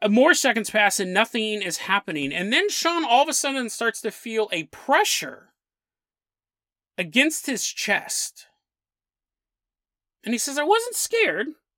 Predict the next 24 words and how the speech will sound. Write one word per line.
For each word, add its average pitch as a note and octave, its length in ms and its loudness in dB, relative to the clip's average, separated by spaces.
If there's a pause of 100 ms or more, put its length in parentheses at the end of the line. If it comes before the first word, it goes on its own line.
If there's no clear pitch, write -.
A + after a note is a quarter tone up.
(1900)
Wasn't C#4+ 220 -4
worried C#4+ 260 0
I C4+ 40 4
was B3 120 -2
having A#3 220 -2
a F3+ 40 -6
heart B3 180 -2
attack D#3 280 -4
or C3 60 -10
anything A#2 320 -12
like G#2+ 220 -16
that." E3 240 -16
He F#3 80 -14
goes, F#3 220 -4
"It G3+ 100 -2
wasn't B3+ 320 0
coming C#4 240 2
from A3 300 -2
inside." A3 640 -2
He G3+ 100 -8
goes, F#3+ 160 0
"I F#3+ 80 -2
could F3 160 -8
feel E4 680 -6